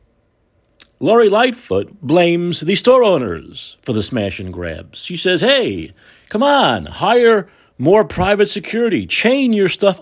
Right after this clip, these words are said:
up at night. Don't you know how to run a business?" Oh, it's not the city. You don't pay taxes, so the city has to protect you. You must pay your taxes and also spend extra money on hiring more security,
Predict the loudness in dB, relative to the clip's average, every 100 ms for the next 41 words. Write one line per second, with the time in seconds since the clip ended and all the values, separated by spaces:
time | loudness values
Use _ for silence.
0 | -6 -4 -2 -2 0 -2 -4 -8 -18 -20
1 | _ _ _ _ _ 0 0 2 0 2
2 | 2 0 0 0 0 0 -2 -2 -6 -8
3 | -14 _ _ _ _ _ _ _ _ _
4 | _ _ _ _ 2 4 4 4 2 0
5 | -4 -4 -4 -4 -6 0 0 2 0 0
6 | 0 0 0 -2 -4 -2 -4 -4 -4 -4
7 | -2 -4 -4 -6 -2 -2 -2 -6 -6 -6
8 | -4 -4 -8 -18 -4 0 2 0 0 0
9 | 2 2 0 0 0 -2 -6 -6 -12 -10
10 | -2 2 4 4 0 -6 0 0 0 -4
11 | -4 -4 -2 -2 -2 -6 -10 -16 -8 -4
12 | 0 2 2 0 2 2 2 -2 -6 -2
13 | 0 0 -4 -8